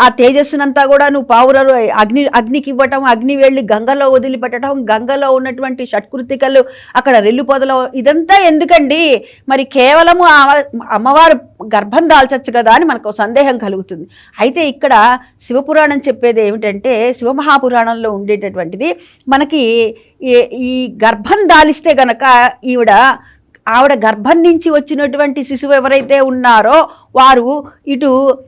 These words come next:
దేవతలకు కూడాను ఇబ్బంది కలిగించే పరిస్థితి ఉంది. అటు మానవులకి, దేవతలకి, అందరికీ, రాక్షసులకి, అందరికీ కూడా ఇబ్బంది కలిగించే పరిస్థితి ఉంది. అందుకని అది తెలిసినటువంటి పరమేశ్వరుడు ఏం చేశాడు అనంటే,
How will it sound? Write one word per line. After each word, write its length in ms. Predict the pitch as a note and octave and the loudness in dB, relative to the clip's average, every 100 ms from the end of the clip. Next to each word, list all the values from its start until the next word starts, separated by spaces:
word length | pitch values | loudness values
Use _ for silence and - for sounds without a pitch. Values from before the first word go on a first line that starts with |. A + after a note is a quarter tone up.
| _ _ _ _ G3+ | _ _ _ _ -16
దేవతలకు 760 | G3+ F#3+ C4 F4+ G#4+ G4 F4 | -6 2 4 4 2 2 2
కూడాను 380 | C#4+ D4+ C4 C#4+ | 2 2 4 2
ఇబ్బంది 380 | C#4+ G#3 C4+ C#4 | -2 -2 -2 0
కలిగించే 480 | A#3+ G#3+ A3 - B3+ | -2 -4 -6 -2 -2
పరిస్థితి 580 | A#3+ G3+ A3 G#3+ G3+ | 0 -2 -4 -10 -10
ఉంది. 200 | F#3 A#2+ | -12 -12
అటు 180 | - G3 | -12 -10
మానవులకి, 640 | F#3+ F#3 A3 C4 C4 C4+ C#4+ | -6 -4 -4 -4 -6 -6 -6
దేవతలకి, 520 | A3+ G#3 A3+ A3 A#3+ | -4 -4 -8 -8 -6
అందరికీ, 400 | G#3 B3+ B3 A#3 | -4 -2 -4 -2
రాక్షసులకి, 680 | G3 B3 - D4+ - B3+ - | 0 0 0 -4 -2 -6 -6
అందరికీ 380 | C4 D#4 D#4 D#4 | 0 0 0 0
కూడా 200 | C#4 B3+ | 2 2
ఇబ్బంది 300 | G#3 A3+ A3+ | 0 -4 -4
కలిగించే 440 | G3+ G3 G3+ C#4+ | -6 -8 -6 -6
పరిస్థితి 540 | C#4 A3 C4 C4+ G#3+ | -2 -2 -4 -6 -8
ఉంది. 300 | E3 - C#3+ - _ _ _ - | -8 -10 -14 -18 _ _ _ -6
అందుకని 440 | A#3+ A#3 B3 D4+ | -4 0 0 0
అది 200 | G#3+ A3+ | -4 -2
తెలిసినటువంటి 720 | A#3 B3+ C#4+ D4 B3+ C4+ B3 | -2 -2 0 -2 0 -2 -4
పరమేశ్వరుడు 720 | B3+ F#3 G#3+ C4+ C#4 C#4 B3+ | -6 -6 -4 -6 -2 0 2
ఏం 240 | G#3+ G#3 A3 | 0 -2 -2
చేశాడు 420 | A#3+ A#3 A3+ G#3 G#3 | -2 0 0 0 -2
అనంటే, 720 | F#3 E3+ F#3 B3+ A3+ E4 | -4 -8 -6 -4 -2 -4